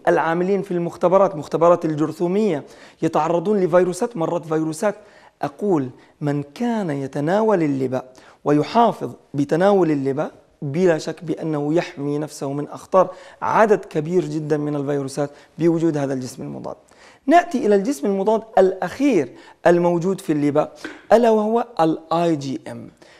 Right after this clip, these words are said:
في الحقيقة إذا تأملنا ال آي جي إم وجدنا جمالًا رائعًا. انظروا هذا المركب ما أروع، خمس جزيئات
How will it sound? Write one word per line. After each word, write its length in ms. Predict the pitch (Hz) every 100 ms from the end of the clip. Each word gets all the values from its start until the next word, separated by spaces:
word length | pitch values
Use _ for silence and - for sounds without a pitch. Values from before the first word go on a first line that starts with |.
| _
في 60 |
الحقيقة 520 | 175 190 208 330 349 233
إذا 220 | 180 160
تأملنا 640 | 160 - 160 196 247 240
ال 200 | 190 -
آي 140 | 180
جي 340 | 156 147 - 151
إم 200 | 127 127 - _ -
وجدنا 680 | 147 185 170 147 156 147 143
جمالًا 640 | 131 151 175 175 160 151 143
رائعًا. 400 | 165 151 127 139 -
انظروا 520 | 277 220 170 156 160
هذا 260 | 165 180 156
المركب 480 | 151 165 175 175 139
ما 220 | 139 -
أروع، 220 | 127 120 - - - - -
خمس 360 | 247 277 240
جزيئات 640 | 185 202 208 190 254 349